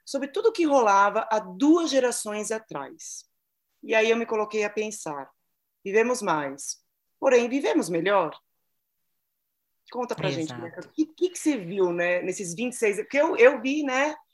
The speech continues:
Speaker 1: Eu só assisti
Speaker 2: <laughs>
Speaker 1: às treze horas. Você
Speaker 2: Aham.
Speaker 1: deve ter tido muito mais que treze horas.
Speaker 2: É, esse
Speaker 1: Conta pra
Speaker 2: projeto,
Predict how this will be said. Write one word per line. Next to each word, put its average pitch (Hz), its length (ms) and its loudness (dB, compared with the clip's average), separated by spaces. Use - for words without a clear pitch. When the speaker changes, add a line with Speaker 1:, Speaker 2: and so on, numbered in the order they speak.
Speaker 1:
Eu - 80 -14
só - 120 4
assisti 294 540 0
Speaker 2:
<laughs> - 40 -12
Speaker 1:
às 269 160 -6
treze 240 340 2
horas. 160 540 0
Você 208 140 -2
Speaker 2:
Aham. - 80 -8
Speaker 1:
deve 254 160 -6
ter 262 80 -2
tido 269 240 -4
muito 240 800 4
mais 185 280 2
que 190 120 -12
treze 190 420 0
horas. 185 840 4
Speaker 2:
É, 170 520 4
esse 190 140 -2
Speaker 1:
Conta - 140 2
pra 202 80 6
Speaker 2:
projeto, 185 580 2